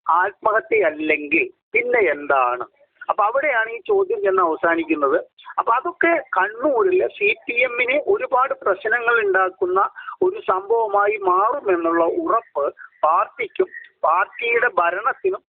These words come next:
ഉള്ളത് കൊണ്ടാണ് ഈ കേസ് അന്വേഷണം അവസാനിപ്പിക്കാൻ വേണ്ടി പോകുന്നത്. നമുക്കിതിൽ ആകെ കൂടിയിട്ട്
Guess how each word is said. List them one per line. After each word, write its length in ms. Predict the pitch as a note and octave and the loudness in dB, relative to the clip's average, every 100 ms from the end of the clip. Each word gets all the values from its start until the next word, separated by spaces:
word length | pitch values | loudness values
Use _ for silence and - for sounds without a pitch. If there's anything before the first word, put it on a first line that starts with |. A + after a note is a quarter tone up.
| _ | _
ഉള്ളത് 300 | E4 G4 D#4+ | -2 0 2
കൊണ്ടാണ് 500 | - D#4 D3 D3 C#3+ - | 0 -2 2 2 2 -2
ഈ 220 | - C#4 - - | -4 -4 -4 -2
കേസ് 320 | - C#3 - C#4+ - | 0 0 0 -2 0
അന്വേഷണം 720 | E3+ D3 E3 G3+ F3+ - E3+ - - | -2 -2 0 0 0 -2 -4 -4 -2
അവസാനിപ്പിക്കാൻ 840 | C#3+ D3+ E3+ E3 E3 E3 D#3 D#3 | 0 0 0 0 0 -4 0 0
വേണ്ടി 240 | D#3 C#3+ D#3 | 0 -6 -6
പോകുന്നത്. 580 | - C#3+ C#3+ C#3+ C#3 C3 - - - - - | -2 -2 -2 -4 0 -2 -4 -14 -14 -16 -6
നമുക്കിതിൽ 500 | F#3 A3 - - C#4 | -4 -2 0 0 2
ആകെ 280 | A3+ G#3+ A3+ | 2 0 -2
കൂടിയിട്ട് 440 | C4+ - A3+ G#3+ | -6 -4 -2 -2